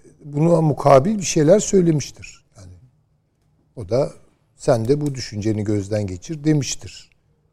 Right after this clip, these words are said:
Karşılığında bir şeyler söylemiştir. Bilemiyorum. İkinci bir şey daha var. Ona da dikkat etmek lazım. İsrail.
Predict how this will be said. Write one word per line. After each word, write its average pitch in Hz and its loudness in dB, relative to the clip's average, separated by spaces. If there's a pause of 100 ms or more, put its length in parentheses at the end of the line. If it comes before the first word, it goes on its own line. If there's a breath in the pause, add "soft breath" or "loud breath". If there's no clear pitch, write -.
Karşılığında 104 -4
bir 127 -14
şeyler 139 0
söylemiştir. 95 -12
Bilemiyorum. 160 -6 (840)
İkinci 131 -4
bir 165 -4
şey 104 -2
daha 92 -4
var. 247 -8
Ona 143 -2
da 110 -10
dikkat 104 -14
etmek 95 -20
lazım. 113 -18
İsrail. 117 -8